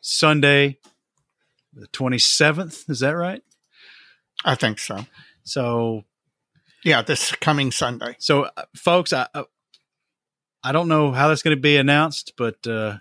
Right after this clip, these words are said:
Speaker 1: stay tuned. Either Scale Model Podcast is where probably I would watch the most 'cause they're, they're gonna be at the, that, at, at Heritage Con where this is gonna be announced. And, uh,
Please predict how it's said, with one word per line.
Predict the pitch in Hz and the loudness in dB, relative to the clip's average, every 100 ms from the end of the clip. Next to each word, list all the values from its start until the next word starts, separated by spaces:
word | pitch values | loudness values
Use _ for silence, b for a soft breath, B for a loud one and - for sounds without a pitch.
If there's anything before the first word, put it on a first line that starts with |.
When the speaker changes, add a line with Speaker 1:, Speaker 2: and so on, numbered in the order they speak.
| - | -8
Speaker 1:
stay | - 135 131 | -2 2 2
tuned. | - 135 139 135 _ _ _ _ _ _ | 2 2 2 -4 _ _ _ _ _ _
Either | 127 117 110 101 - | -4 -2 -2 -4 -8
Scale | - - 127 | -6 0 4
Model | 127 123 | 4 2
Podcast | 123 131 131 139 135 - | 2 2 4 2 2 0
is | 104 - - | -6 -8 -6
where | 120 104 | -4 -4
probably | _ 127 113 104 | _ 0 0 0
I | 98 | -2
would | 95 95 | -4 -4
watch | 98 95 - | -2 0 -4
the | 98 | -6
most | 98 98 92 - - _ b b | -4 -2 -2 -6 -10 _ b b
'cause | 113 98 | -10 2
they're, | 120 131 | 2 4
they're | 131 | 2
gonna | 123 117 | 4 4
be | 117 | 4
at | 110 | 2
the, | 110 - | -2 -6
that, | 107 104 - | -2 -4 -2
at, | 113 107 - | -4 -4 -4
at | 110 98 | -6 -2
Heritage | 110 101 98 - | -2 0 -2 0
Con | 107 139 | 2 2
where | 139 110 | 2 2
this | 110 107 | 0 -2
is | - | 0
gonna | 110 | 0
be | 107 | 0
announced. | 98 98 107 - - - B B B B B B - | -2 0 0 0 -4 -8 B B B B B B -6
And, | 117 120 120 | 0 2 2
uh, | 120 123 123 | 2 0 -2